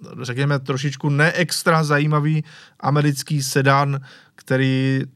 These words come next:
tam byl takový ten všudy přítomný, zejména v osmdesátých, devadesátých letech.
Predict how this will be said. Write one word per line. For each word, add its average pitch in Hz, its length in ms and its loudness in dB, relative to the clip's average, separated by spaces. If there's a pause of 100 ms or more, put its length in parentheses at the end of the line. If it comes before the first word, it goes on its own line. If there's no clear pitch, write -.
(240)
tam 120 180 -4
byl 120 120 -2
takový 117 260 -4
ten 120 160 -4
všudy 123 260 -4
přítomný, 123 520 -4
zejména 120 380 -2
v 117 60 -4
osmdesátých, 127 600 -4
devadesátých 120 760 -6
letech. 135 340 -2